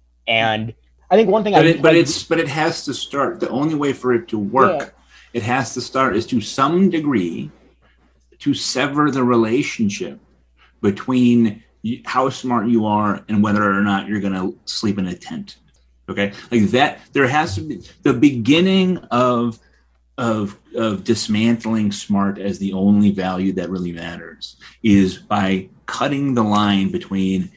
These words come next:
Speaker 2: if I'm not smart, then I'm gonna end up in jail or on drugs or whatever, you know?
Speaker 1: Yeah. And again, this is sort of going back to the Ar-, you know, Aristotle and Marx. I think Aristotle is, like, one of the first great thinkers with this really idea that people need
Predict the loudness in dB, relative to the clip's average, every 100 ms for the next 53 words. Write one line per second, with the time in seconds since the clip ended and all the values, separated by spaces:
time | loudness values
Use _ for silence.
0 | _ -6 0 6 6 6 0 -4 -6 -6
1 | -12 _ -8 -4 0 0 -2 -4 -4 -4
2 | -8 -14 _ -8 -4 -2 -4 -6 -8 -8
3 | -8 -8 -8 -10 -10 -12 -12 -10 -10 -14
4 | -18 _ -4 -2 -2 -2 -4 -6 _ _
5 | _ _ _ _ _ 6 8 10 8 4
6 | 6 6 6 4 -8 2 4 6 6 4
7 | 2 0 4 4 2 -2 0 4 4 4
8 | 0 0 0 -4 2 4 4 0 -20 -20
9 | _ _ _ 4 8 10 10 8 8 6
10 | 6 -2 -8 -8 -8 -8 -12 -16 _ 2
11 | 2 0 -4 -4 -2 -4 -2 -4 -2 -6
12 | 0 4 6 8 6 6 6 6 2 -2
13 | -2 0 0 2 4 6 6 4 -4